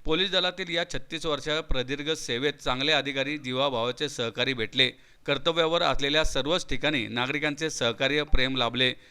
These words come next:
पुण्यात सर्वाधिक काळ सेवा बजावता आली. पुण्याने मला जितके प्रेम दिले, तितकेच कोणीच दिले नाही. पुणेकरांच्या प्रेमाने आणि आजच्या नागरी सत्काराने मी भारावून गेल्याचं यावेळी बोलताना सतीश गोवेकर यांनी सांगितलं.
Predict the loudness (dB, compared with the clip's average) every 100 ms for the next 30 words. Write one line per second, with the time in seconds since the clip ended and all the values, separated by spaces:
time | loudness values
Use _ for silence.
0 | -6 0 2 4 2 2 2 0 -2 0
1 | 0 2 0 2 2 2 2 2 2 2
2 | 0 -4 -12 -20 0 2 4 2 2 0
3 | 0 -2 -2 0 0 0 0 -2 -2 -8
4 | -6 -4 -4 -8 -8 -4 -2 0 2 2
5 | 2 0 0 -2 -8 -12 -4 -2 -2 -2
6 | -2 -2 -2 -2 -2 0 -2 -2 -2 0
7 | -2 -2 -2 0 -2 -2 -4 -6 -6 -2
8 | 0 0 -2 -6 -14 -6 -2 2 2 0
9 | 0 0 -2 0 -2 -2 0 0 0 0
10 | -2 -2 -4 -4 -6 -10 -6 -6 -4 -2
11 | 2 2 2 0 0 -2 -4 -4 -6 -4
12 | 2 2